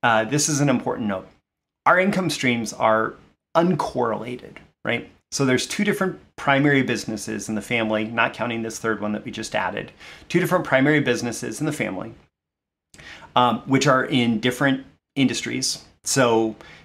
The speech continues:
you know, if, if the marketing industry is not doing as well, or the psychology industry is not doing as well, like, they're not necessarily going to have good and bad times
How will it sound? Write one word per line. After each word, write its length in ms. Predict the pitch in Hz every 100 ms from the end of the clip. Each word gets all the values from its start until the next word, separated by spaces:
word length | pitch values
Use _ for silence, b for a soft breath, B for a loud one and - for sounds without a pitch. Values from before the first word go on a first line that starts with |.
| -
you 80 | 120
know, 100 | 113
if, 320 | 139 - -
if 280 | 165 131 -
the 100 | 127
marketing 480 | 120 180 147 139 127
industry 420 | 123 123 127 120
is 140 | 113
not 160 | 120 120
doing 240 | 123 120
as 140 | 117 120
well, 220 | 113 117
or 120 | 113
the 100 | 107
psychology 540 | - 120 131 131 113 123
industry 320 | 123 120 127
is 140 | 113
not 160 | 117 110
doing 260 | 117 113
as 160 | 113 -
well, 240 | 107 107
like, 300 | 107 101 - B B B -
they're 220 | 123 127
not 220 | 123 127
necessarily 540 | 127 - 131 127 113 110
going 300 | 113 113 104
to 220 | - 110
have 460 | - 107 113 110 - 139
good 160 | 123
and 100 | 110
bad 240 | 104 101 107
times 540 | 113 104 110 - -